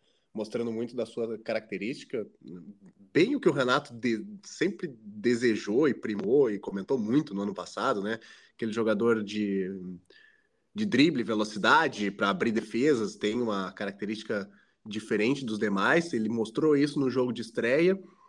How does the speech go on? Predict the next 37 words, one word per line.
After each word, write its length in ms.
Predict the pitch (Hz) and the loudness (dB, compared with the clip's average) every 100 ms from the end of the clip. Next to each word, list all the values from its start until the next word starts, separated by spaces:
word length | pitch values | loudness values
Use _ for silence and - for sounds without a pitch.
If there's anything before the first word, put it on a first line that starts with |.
| _ _ _ - | _ _ _ -4
mas 140 | 123 | -2
o 40 | 120 | 2
time 160 | - | 2
perdeu, 720 | 135 143 135 147 196 - - _ _ | 4 4 6 6 4 0 -16 _ _
agora 600 | 101 98 104 104 104 101 - | -6 0 2 2 0 -4 -12
diferente, 580 | 104 - 113 104 113 131 | -10 -2 0 0 0 0
né? 100 | 147 | 0
Goleou 360 | 127 110 110 | 2 2 0
o 40 | 113 | -2
São 160 | 117 | -4
José 240 | 107 107 113 | -4 -4 -4
em 60 | |
casa, 480 | 110 104 113 131 147 - _ _ _ _ _ _ - - | -2 -4 -2 -2 -4 -8 _ _ _ _ _ _ -16 -6
muito 480 | 156 165 196 208 | 2 6 6 4
por 200 | 208 156 | 2 0
conta 260 | 143 143 139 | 4 2 2
do 80 | 120 | 0
Soteldo, 320 | 127 110 135 | -2 2 2
passando 320 | 131 131 139 | 2 2 0
muito 380 | 131 139 185 - | 4 4 4 2
por 180 | - 120 | 2 4
ele, 460 | - 139 160 170 - | 6 6 4 -2 -6
ele, 480 | 113 110 110 107 | -4 -2 0 -2
<laughs> 60 | 120 | 0
como 200 | - 156 | 2 2
a 40 | |
Keck 220 | 123 123 127 | 2 0 -2
bem 160 | 127 | -4
falou 340 | - 107 104 120 | -2 -6 -6 -8
ali, 160 | 113 | -8
que 140 | - 110 | -12 -6
vai 240 | 104 104 | -4 -2
ao 160 | 107 107 | -4 -8
encontro 420 | - 113 113 110 | -4 -4 -4 -6
do 100 | 107 | -6
apelido, 520 | 104 107 101 123 117 | -4 -8 -6 -6 -6
né, 300 | 104 101 101 | -8 -8 -10